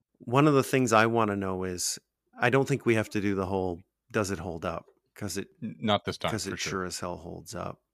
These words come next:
Speaker 1: But there's gotta be a, a meaning to it for you. Like, what does that album mean to you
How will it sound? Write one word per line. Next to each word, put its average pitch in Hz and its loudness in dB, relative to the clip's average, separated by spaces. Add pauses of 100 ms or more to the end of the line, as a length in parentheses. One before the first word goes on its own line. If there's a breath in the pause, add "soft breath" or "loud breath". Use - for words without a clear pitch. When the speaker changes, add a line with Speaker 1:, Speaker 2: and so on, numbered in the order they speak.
Speaker 1:
But 131 -2
there's 127 0
gotta 180 4
be 123 2
a, 101 2 (160)
a 110 -4
meaning 110 0 (120)
to 90 -2
it 87 -8 (160)
for 101 -4
you. 87 -10
Like, 117 -6
what 127 2
does 147 0
that 147 2
album 123 0
mean 101 -2 (160)
to - -6
you 92 -4